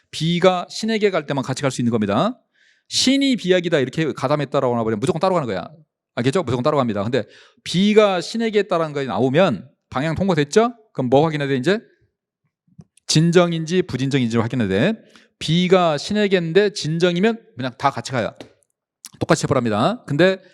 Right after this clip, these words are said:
B가 신에게는 맞는데 부진정이다. 그러면 학살하고 판례가 달라지는 거야. 학살은 무조건 부진정이야. 따로 간다고 그래.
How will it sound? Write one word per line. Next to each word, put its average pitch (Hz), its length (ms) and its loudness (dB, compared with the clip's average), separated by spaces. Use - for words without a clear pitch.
B가 196 520 4
신에게는 226 520 0
맞는데 151 560 -2
부진정이다. 165 1000 2
그러면 139 200 -2
학살하고 196 380 0
판례가 135 220 -2
달라지는 123 360 -2
거야. 117 340 2
학살은 240 360 2
무조건 170 220 0
부진정이야. 175 440 -2
따로 180 160 -2
간다고 143 180 -2
그래. 101 260 -2